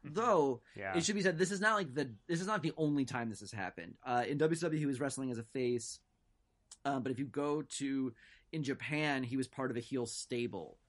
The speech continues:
Speaker 2: there that was really big, that he almost, like, that he literally lucked into 'cause the guy would've, the other guy that was scheduled to be in it,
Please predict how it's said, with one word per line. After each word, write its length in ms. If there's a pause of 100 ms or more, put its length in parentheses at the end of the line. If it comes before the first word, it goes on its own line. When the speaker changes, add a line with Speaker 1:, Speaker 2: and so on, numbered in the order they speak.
(140)
Speaker 2:
there 220
that 120
was 160
really 160
big, 180
that 100
he 80
almost, 200
like, 120
that 120
he 60
literally 400
lucked 400
into 380
'cause 160
the 100
guy 300
would've, 340 (140)
the 140
other 180
guy 160
that 120
was 120
scheduled 400
to 80
be 200
in 120
it, 180